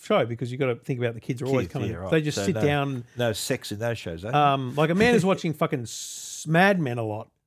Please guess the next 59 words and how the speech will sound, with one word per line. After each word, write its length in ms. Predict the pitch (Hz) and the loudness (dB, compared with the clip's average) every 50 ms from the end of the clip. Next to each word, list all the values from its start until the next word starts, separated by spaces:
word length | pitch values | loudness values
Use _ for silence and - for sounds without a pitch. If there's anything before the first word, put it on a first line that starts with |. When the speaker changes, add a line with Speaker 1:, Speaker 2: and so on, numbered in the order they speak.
| _ - | _ -10
Speaker 1:
and, 260 | 90 92 160 160 160 151 | -4 0 2 2 2 2
Speaker 2:
Oh, 160 | 147 143 - - | 0 -2 0 0
Speaker 1:
like, 120 | 160 156 | 2 2
it's 80 | 120 147 | 4 6
Speaker 2:
hello. 140 | 151 220 220 | 6 6 6
Speaker 1:
on, 120 | 190 151 - _ _ _ _ - - | 6 4 0 _ _ _ _ -6 -4
it's 100 | - - | 2 2
on, 120 | 220 208 | 4 4
and 160 | 185 165 147 120 | 4 2 2 2
dinner 240 | 175 196 220 226 | 2 4 4 4
starts, 560 | - - - - 123 113 117 117 - - - - _ - | 2 0 -4 -6 -6 -6 -8 -12 -12 -14 -16 -14 _ 0
and 160 | 156 156 156 | 0 2 2
the 60 | 151 | 2
Speaker 2:
Oh. 40 | 127 | 2
Speaker 1:
kids 200 | - 220 196 - | 2 2 2 2
sit 180 | - 208 156 - | -2 -2 0 2
Speaker 2:
Is 60 | 160 | 4
Speaker 1:
down. 120 | 240 285 262 | 4 4 4
Speaker 2:
that 40 | 254 294 | 4 2
her 60 | 302 | 2
background 480 | 185 - 185 - - - 180 156 143 - | 2 0 -2 -2 -2 -4 -4 -4 -2 -2
show, 160 | - 110 92 | -2 -4 -4
Mad 340 | 98 107 139 170 190 170 123 | -2 -4 -2 -2 -2 -4 -4
Men? 140 | 107 90 76 139 | -8 -8 -2 2
Speaker 1:
Yeah, 140 | 170 170 151 | 4 4 4
she'll 180 | - - 214 | 4 2 2
have 100 | 196 160 | 2 4
that 140 | 147 147 131 | 4 4 4
on, 180 | 127 139 165 - - | 2 -2 -4 -6 -2
and 120 | - 160 156 | 0 0 2
Speaker 2:
Yeah, 60 | 170 | 4
Speaker 1:
dinner 160 | 208 240 254 233 | 4 4 4 2
Speaker 2:
wow. 20 | |
Speaker 1:
starts. 360 | - - - 147 135 127 - - | 2 4 4 4 4 4 -2 -4
Kids 180 | - 214 208 214 | -2 -2 -2 -2
are 40 | 170 | -2
sitting 240 | - 208 170 160 147 | -2 0 0 2 2
down, 200 | 151 147 151 151 | 4 4 4 2
and 80 | 151 | 2
then 100 | 160 165 | 2 2
it's, 200 | 165 156 - - | 2 0 -2 -6
they 160 | - 180 175 | -2 0 0
start 340 | 165 - - - 214 208 - | 0 2 2 2 2 2 2
fucking 200 | - 180 160 170 | 0 0 2 2
getting 220 | 160 165 151 143 156 | 2 2 4 4 6
at 140 | 185 214 170 | 6 6 6
it, 60 | 139 | 4
and 140 | 143 156 156 | 0 -2 -2
she, 220 | - 185 165 151 131 | -2 -2 -2 -2 -2
<laughs> 0 | |
she 240 | - - - 180 | -2 -2 -4 -4
just 140 | 139 117 127 | -4 -4 0
reaches 220 | 131 139 131 127 117 | 0 0 -2 -2 -4
for 100 | 131 123 | -4 -4
the 80 | 113 | -2
remote 240 | 113 123 131 135 139 | -2 -2 -2 -2 -2
and 120 | 143 143 - | -4 -4 -6
<laughs> 0 | |
press, 280 | - - 208 185 - | -6 -8 -8 -8 -8